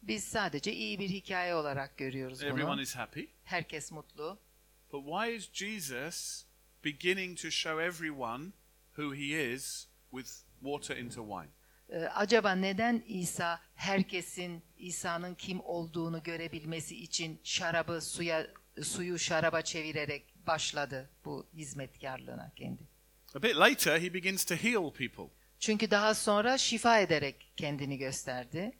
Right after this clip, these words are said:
Speaker 2: Open the eyes of the blind.
Speaker 1: Körlerin gözünü açtı.
Speaker 2: Just by speaking.
Speaker 1: Sadece tek sözle
Speaker 2: A,
Speaker 1: konuşarak.
Speaker 2: a lame man, a man who cannot walk, he's lying on a mat.
Speaker 1: Sakat, yürüyemeyen bir adamı ayağa kaldırdı.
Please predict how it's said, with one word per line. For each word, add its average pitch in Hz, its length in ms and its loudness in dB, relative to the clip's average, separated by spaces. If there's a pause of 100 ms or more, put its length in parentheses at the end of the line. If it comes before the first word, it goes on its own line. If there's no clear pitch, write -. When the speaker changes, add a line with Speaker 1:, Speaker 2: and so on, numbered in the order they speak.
(300)
Speaker 2:
Open 170 340 2
the 170 60 4 (220)
eyes 151 180 2
of 135 60 -8
the 139 120 -10
blind. 165 440 2 (140)
Speaker 1:
Körlerin 180 500 2
gözünü 160 380 0
açtı. 147 540 -4 (600)
Speaker 2:
Just - 240 -2
by 165 100 6
speaking. 165 580 0 (320)
Speaker 1:
Sadece 170 480 2
tek 175 340 -2
sözle 147 560 2 (460)
Speaker 2:
A, - 40 -20
Speaker 1:
konuşarak. 147 520 2
Speaker 2:
a 147 40 4 (160)
lame 214 320 8 (220)
man, 139 260 4
a 117 100 2
man 185 240 6
who 180 240 -4
cannot 196 200 0
walk, 185 500 -2
he's 131 160 -6
lying 175 260 0
on 170 60 -4
a 175 80 -4
mat. 196 240 2 (300)
Speaker 1:
Sakat, 175 480 0 (100)
yürüyemeyen 180 680 2
bir 170 300 0
adamı 160 500 0
ayağa 156 380 -2
kaldırdı. 139 680 -2